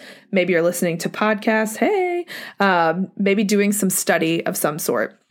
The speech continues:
So an intentional sixty minute practice, three areas,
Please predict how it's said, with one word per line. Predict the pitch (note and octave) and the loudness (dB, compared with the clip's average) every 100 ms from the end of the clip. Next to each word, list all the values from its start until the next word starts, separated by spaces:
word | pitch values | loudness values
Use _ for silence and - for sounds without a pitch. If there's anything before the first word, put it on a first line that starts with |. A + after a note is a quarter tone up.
| _ - | _ -4
So | - G#3+ A3 | 0 0 2
an | G3+ | 0
intentional | G3+ G3+ G#3 A#3 A#3 A#3+ A#3 A3 G#3+ G#3 - _ _ | 2 2 2 0 0 2 2 4 0 -2 -18 _ _
sixty | - C4 C4 C4 | -2 0 2 2
minute | B3 A3 | 2 0
practice, | - F3 - F3 E3 - - | 0 -2 0 0 0 -2 -12
three | - - A3 A#3+ | -12 -2 2 2
areas, | - F3+ F#3 D#3+ - - | 2 2 2 0 0 -4